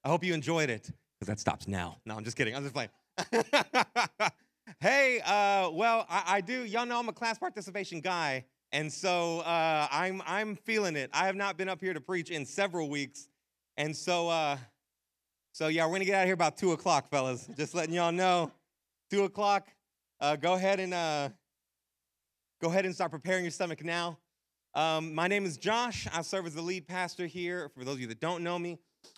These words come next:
I, uh, am excited today, and I wanna start today with a couple of things before we jump into our time in the Word. First, I wanna say, uh, happy Black History Month. We didn't get a chance to start, yeah.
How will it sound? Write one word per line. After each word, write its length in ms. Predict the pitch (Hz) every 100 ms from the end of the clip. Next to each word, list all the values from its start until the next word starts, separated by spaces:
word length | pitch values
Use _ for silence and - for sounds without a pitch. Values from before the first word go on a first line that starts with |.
| -
I, 340 | 160 190 196
uh, 300 | 165 180 175
am 80 | 175
excited 500 | 175 - 262 302 269
today, 460 | 202 180 160 139 135
and 220 | 139 175 180
I 120 | 180
wanna 200 | 226 262
start 420 | - - 262 262 - _ -
today 360 | 202 220 220
with 140 | 196 180
a 40 |
couple 300 | - - 247
of 100 | 214
things 460 | 190 165 170 196 - _ _
before 220 | 143 -
we 60 | 196
jump 260 | 160 185 185
into 280 | 180 185
our 140 | 170 160
time 480 | - 165 175 175 180
in 100 | 175
the 60 |
Word. 260 | 160 151 151
First, 380 | - 262 254 - _ _ -
I 80 | 160
wanna 220 | 196 196
say, 360 | - 208 196 196
uh, 180 | 180 175
happy 460 | 190 226 233 226
Black 260 | 202 240 247
History 300 | 277 262 240
Month. 220 | 190 123
We 140 | 143 214
didn't 80 | 247
get 100 | 240
a 40 |
chance 340 | - 247 240
to 100 | 247
start, 380 | 226 - 240 240
yeah. 340 | 240 285 254